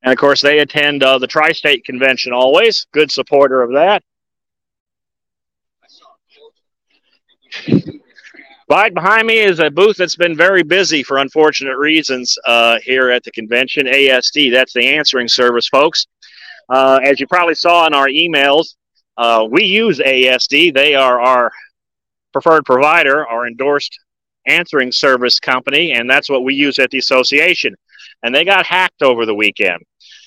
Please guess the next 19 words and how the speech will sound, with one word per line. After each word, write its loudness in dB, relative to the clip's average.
There 0
was 2
a 2
breach -2
of -2
their 0
security, 0
and 0
in -8
order 0
to -20
protect -6
everybody, 2
they 2
actually -4
shut -4
down 0
everything. -4
So 0